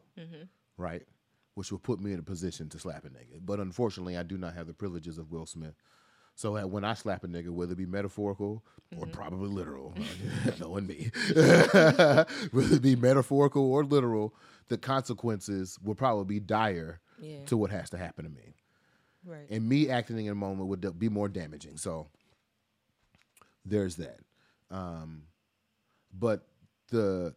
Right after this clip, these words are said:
Speaker 2: I think the sadder indication of that thought is actually that, like,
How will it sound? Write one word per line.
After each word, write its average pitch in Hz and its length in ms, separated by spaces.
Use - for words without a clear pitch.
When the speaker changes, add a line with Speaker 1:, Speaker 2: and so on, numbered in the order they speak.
Speaker 2:
I 95 120
think 185 280
the 95 140
sadder 127 600
indication 110 600
of 90 160
that 98 220
thought 110 380
is 92 220
actually 107 340
that, 87 240
like, 78 260